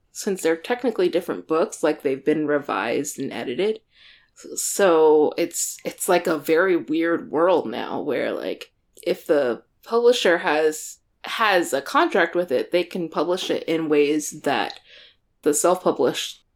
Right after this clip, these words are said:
universe doesn't have the ability to do.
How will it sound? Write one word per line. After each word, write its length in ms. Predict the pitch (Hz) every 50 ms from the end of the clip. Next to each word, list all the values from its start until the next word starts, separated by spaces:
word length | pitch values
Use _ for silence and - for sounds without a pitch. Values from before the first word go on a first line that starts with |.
| _
universe 1000 | - 185 202 214 214 202 175 - 107 92 76 - - - - - - - - - _ _ _ _ _ _ -
doesn't 260 | 185 175 175 180 180
have 180 | 175 165 -
the 80 | - 143
ability 420 | 147 - 135 120 131 120 - -
to 160 | - - 139 -
do. 280 | - 147 87 - -